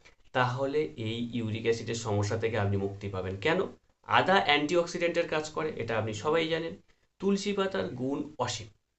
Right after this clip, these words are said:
শরীরের প্রত্যেকটা কোনায় কোনায় তুলসী পাতা কাজ করে। মধু প্রচণ্ড শক্তিশালী, প্রচণ্ড ক্ষমতাশালী, তাই আপনার শরীরে স্ট্রেংথ বজায় রাখবে।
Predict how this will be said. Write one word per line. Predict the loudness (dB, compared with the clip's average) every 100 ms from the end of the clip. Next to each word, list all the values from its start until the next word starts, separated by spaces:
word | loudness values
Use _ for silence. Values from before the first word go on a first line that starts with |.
| _
শরীরের | -20 0 2 4 2 0
প্রত্যেকটা | -4 -4 -4 -6 -4 -4
কোনায় | 0 4 4 4
কোনায় | 2 2
তুলসী | 2 -2 -2
পাতা | -4 -4
কাজ | -6 -12 -16
করে। | -16 -18 -20 -20 _ _ _ _ _ _ _ 0
মধু | 4 4 2 -6 -8 -10
প্রচণ্ড | -8 -2 -2 -2
শক্তিশালী, | -4 -6 -10 -10 -8 -8 -8
প্রচণ্ড | -8 -6 -2 -2 -2
ক্ষমতাশালী, | -2 -2 -2 -4 -6 0
তাই | 2
আপনার | 4 2 0
শরীরে | -2 -2 -2
স্ট্রেংথ | -4 0 0
বজায় | 0 0 0 0
রাখবে। | -4 -8